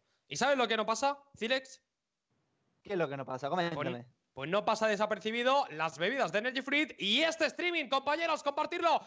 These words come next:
Speaker 1: porque viene el partido más importante de la tarde. ¿Podría Kaiju llevarse el tercer puesto? ¿Podría Existen quitar a Kaiju y ponerse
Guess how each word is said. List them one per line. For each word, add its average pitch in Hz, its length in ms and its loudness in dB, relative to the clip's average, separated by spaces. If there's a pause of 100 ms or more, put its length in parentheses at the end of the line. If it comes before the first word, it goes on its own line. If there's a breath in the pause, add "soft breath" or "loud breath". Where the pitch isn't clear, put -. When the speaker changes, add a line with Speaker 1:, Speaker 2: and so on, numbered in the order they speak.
(140 loud breath)
Speaker 1:
porque 294 280 2
viene 349 160 0
el 320 40 0
partido 330 320 0
más 320 140 0
importante 320 460 0
de 330 80 4
la 320 100 0
tarde. 302 400 2 (200 loud breath)
¿Podría 226 380 -2
Kaiju 294 300 -2
llevarse 233 420 -4
el 202 120 -4
tercer 240 320 -2
puesto? 294 400 2 (240 loud breath)
¿Podría 262 320 0
Existen - 440 -6
quitar 254 280 0
a 285 100 0
Kaiju 277 240 -2
y - 40 -8
ponerse 247 520 -2